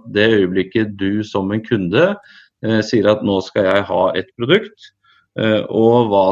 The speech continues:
som skjer til du da fysisk har kjøpt det produktet. Eh, hele det spennet, det mellomrommet der fra du begynner til det ender, det kaller vi nå for kundereisen.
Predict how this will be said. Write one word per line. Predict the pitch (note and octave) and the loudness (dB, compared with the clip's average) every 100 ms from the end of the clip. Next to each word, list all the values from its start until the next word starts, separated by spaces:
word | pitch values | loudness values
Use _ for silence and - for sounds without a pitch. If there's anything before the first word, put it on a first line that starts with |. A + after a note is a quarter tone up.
| - | -2
som | A2 | -6
skjer | G#2 - A#2 D3 F3+ - - | -6 -2 2 2 2 -4 -6
til | A2 G2 G2+ | -4 -2 -2
du | A2+ | 0
da | G2 G2+ G#2+ A#2+ - _ _ - | 2 2 2 -2 -12 _ _ -8
fysisk | F#2+ F#2 G#2+ - - | -8 -6 -10 -8 -2
har | G2+ G#2+ - _ | 2 2 -2 _
kjøpt | - - G#2 - - | -10 -6 -6 -6 -6
det | F2+ | -6
produktet. | G2 F2+ E2 - G2+ G2 _ _ _ - | -6 -8 -8 -4 -4 -6 _ _ _ -4
Eh, | G#2 G#2+ G#2+ | 2 4 4
hele | A2 C#3 A2+ | 4 2 2
det | C#3+ B2 | 2 0
spennet, | - - G2 G#2 F3 C#3+ | 0 0 2 2 2 2
det | C#3 | 2
mellomrommet | C#3 A2+ G2 F#2+ G#2 B2 | 2 0 -2 -4 -4 0
der | A2 B2+ C3 | 0 0 -4
fra | F#2+ F#2+ F#2+ | -2 0 2
du | B2 | 0
begynner | A#2+ G2 G#2+ D3+ D3+ | -2 -2 -2 -4 -4
til | A2 G2 | -6 -2
det | A2+ B2+ | 0 0
ender, | A#2 D3+ G#3 F3+ _ _ _ | 2 2 0 -4 _ _ _
det | - A2+ A2+ | 0 0 2
kaller | - F#2 G#2 | 2 2 0
vi | |
nå | F#2 | -2
for | F2 - - | -4 -6 -4
kundereisen. | G2 E2+ E2+ F2 F2+ - G2 | -4 -4 -4 -4 -6 -8 -10